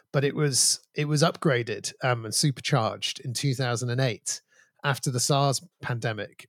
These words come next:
um, because the World Health Organization basically said to member states, "You need to get ready for a, a, a big pandemic." And that means upgrading your sort of public health laws. And one of the things that, that we did was we brought in this, um,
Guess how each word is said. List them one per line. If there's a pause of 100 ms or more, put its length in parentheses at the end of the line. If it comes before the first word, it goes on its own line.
um,
because
the
World
Health
Organization
basically
said
to
member
states, (360)
"You
need
to
get
ready
for
a, (160)
a,
a
big
pandemic." (140)
And
that
means
upgrading
your
sort
of
public
health
laws.
And
one
of
the
things
that,
that
we
did
was (140)
we
brought
in
this,
um,